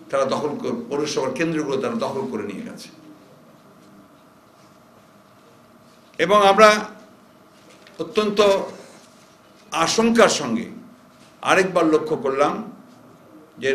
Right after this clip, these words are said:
রাষ্ট্রের সমস্ত যন্ত্রগুলোকে ব্যবহার করা হলো এই নির্বাচনকে একটা প্রহসনে পরিণত করার জন্য। আপনারা সবাই জানেন যে দলীয় মনোনয়নে, দলীয় প্রতীকে এবারই প্রথম পৌরসভা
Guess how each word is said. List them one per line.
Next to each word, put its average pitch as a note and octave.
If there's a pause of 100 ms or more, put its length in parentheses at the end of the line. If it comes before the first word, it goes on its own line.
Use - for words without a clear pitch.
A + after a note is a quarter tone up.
রাষ্ট্রের E3+
সমস্ত F#3 (180)
যন্ত্রগুলোকে E3+ (100)
ব্যবহার D3 (100)
করা C3
হলো A2 (840)
এই C3
নির্বাচনকে C#3
একটা -
প্রহসনে C3+
পরিণত G2+ (120)
করার -
জন্য। - (2250)
আপনারা F3
সবাই G3+
জানেন A3
যে G3+ (120)
দলীয় F#3+
মনোনয়নে, F#3+ (280)
দলীয় F3
প্রতীকে F#3+
এবারই F3+
প্রথম F#3 (840)
পৌরসভা D#3+